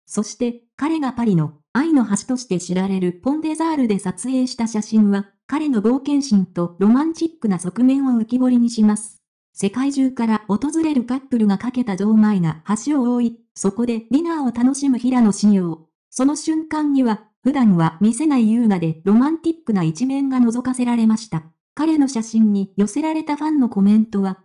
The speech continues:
単なる感謝や歓迎だけでなく、紫テルの魅力や活動への期待が滲み出ています。紫輝くん、お帰りなさいませや、今日も生きててくれてありがとうなど、ファンたちの温かい言葉が彼の帰還を祝福しています。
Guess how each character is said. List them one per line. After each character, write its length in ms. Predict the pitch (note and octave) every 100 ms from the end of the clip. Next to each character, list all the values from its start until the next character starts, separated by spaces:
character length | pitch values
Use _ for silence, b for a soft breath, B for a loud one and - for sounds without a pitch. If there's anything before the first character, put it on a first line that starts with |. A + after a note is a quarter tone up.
| _
単 220 | - C#4+ D4+
な 100 | B3
る 120 | G#3+
感 220 | A#3 A#3+
謝 160 | A3+ F#3
や 240 | E3 D#3+
歓 220 | - C#4+ E4
迎 200 | E4 D#4
だ 80 |
け 140 | D4+ C#4
で 100 | A3+
な 140 | G3
く、 320 | G#3 F3 E3 _
紫 480 | - A#3 D#4 C#4 C4+
テ 120 | -
ル 80 | D4+
の 100 | C4+
魅 120 | A3 G3
力 260 | G3 G3
や 180 | F#3 F3+ -
活 240 | G3 -
動 200 | D4 D4+
へ 60 | C#4+
の 140 | A3+
期 120 | -
待 200 | A3 A#3+
が 100 | A#3+
滲 240 | A3+ A3+ C4+
み 80 |
出 100 | C#4
て 120 | B3 G3
い 120 | E3+
ま 140 | D#3+
す。 240 | D#3 - _ _ _ -
紫 440 | A3 D4+ D4 C4+
輝 360 | A3 G#3+ B3+ B3
く 160 | A#3
ん、 200 | F3 D#3 - _
お 80 | G#3+
帰 240 | A3 D#4
り 80 | D#4
な 120 | D4+
さ 160 | D4 D4
い 80 | C#4
ま 120 | C4
せ 100 | B3
や、 240 | A3+ A3+ _ _
今 160 | - D#4
日 20 |
も 120 | C#4+ G#3+
生 120 | A#3
き 60 | -
て 100 | A3+
て 120 | G#3+
く 140 | G#3
れ 80 | F3+
て 260 | F3+ E3 D#3+
あ 100 | G3+
り 120 | B3+
が 120 | C#4+
と 160 | C4+ G3+
う 60 | F3+
な 120 | E3
ど、 240 | D3+ C#3 _ _
フ 100 | A#3+
ァ 60 | C#4+
ン 60 |
た 120 | C#4
ち 140 | G3+ E3+
の 200 | D#3 D#3
温 340 | G3 A#3 C#4+ D#4+
か 160 | E4
い 60 | D#4+
言 220 | B3+ B3
葉 80 | C#4+
が 120 | C4
彼 220 | A#3 B3+ B3
の 120 | G#3
帰 140 | -
還 200 | A#3 B3+
を 60 | A#3+
祝 240 | A#3+ -
福 200 | G#3+ -
し 100 | G#3
て 80 | G3
い 120 | F#3
ま 120 | F3
す。 260 | F3 - _